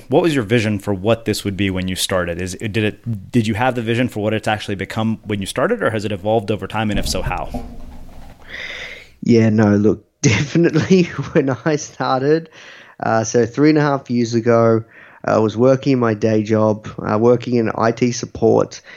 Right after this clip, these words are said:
Speaker 2: and, uh, was looking, I guess, more than anything for a vehicle out to, to find work that I was passionate about. And, uh, I was pretty selfish when I, when I started Srini.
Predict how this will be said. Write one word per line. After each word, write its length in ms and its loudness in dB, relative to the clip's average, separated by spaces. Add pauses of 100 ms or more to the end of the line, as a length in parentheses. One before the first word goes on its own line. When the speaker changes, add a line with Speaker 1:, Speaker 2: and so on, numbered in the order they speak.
(280)
Speaker 2:
and, 400 0
uh, 240 4
was 180 0
looking, 400 4
I 100 0
guess, 280 0
more 200 2
than 120 2
anything 280 0
for 200 2
a 40 -2
vehicle 420 4
out 340 0 (180)
to, 160 -4
to 160 -4
find 380 0
work 240 0
that 100 0
I 80 0
was 120 -4
passionate 520 -6
about. 540 -2
And, 300 -4
uh, 260 2 (680)
I 60 4
was 100 2
pretty 220 0
selfish 640 0
when 160 -2
I, 260 -2
when 140 -2
I 120 0
started 380 0
Srini. 460 -2